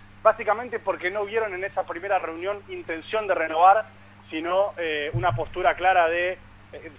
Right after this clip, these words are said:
ser vendido ahora por un número que Independiente no le servía. Eh, yo creo que hoy lo que van a tratar de hacer es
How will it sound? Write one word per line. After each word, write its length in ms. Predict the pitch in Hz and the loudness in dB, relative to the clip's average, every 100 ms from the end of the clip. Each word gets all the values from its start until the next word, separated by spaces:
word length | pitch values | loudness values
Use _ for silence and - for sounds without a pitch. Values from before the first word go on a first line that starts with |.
| - | 2
ser 140 | 190 | 2
vendido 320 | 185 170 185 175 | 2 -2 0 2
ahora 340 | 196 214 214 | 4 4 2
por 140 | 165 160 | 2 -2
un 80 | |
número 260 | 180 180 165 | -2 -2 -2
que 100 | 156 | -2
Independiente 640 | 151 151 156 180 190 185 147 | -4 -6 -6 -6 -2 -4 -2
no 160 | 156 175 | -2 0
le 140 | 170 - | 0 -4
servía. 380 | 147 143 117 110 - - - - - - | -8 -6 -4 -4 -6 -20 -18 -18 -18 -12
Eh, 140 | 160 143 - | -10 -10 -2
yo 160 | 233 | -2
creo 200 | 294 285 | 2 0
que 120 | - 202 | 2 2
hoy 160 | 247 | 2
lo 120 | 233 | 0
que 80 | 180 | 0
van 120 | 202 196 | 2 2
a 60 | |
tratar 300 | 185 170 196 | 0 0 0
de 80 | 175 | 0
hacer 280 | - 190 214 214 - - - | 0 2 2 -2 -20 -20 -8
es 240 | 165 | -6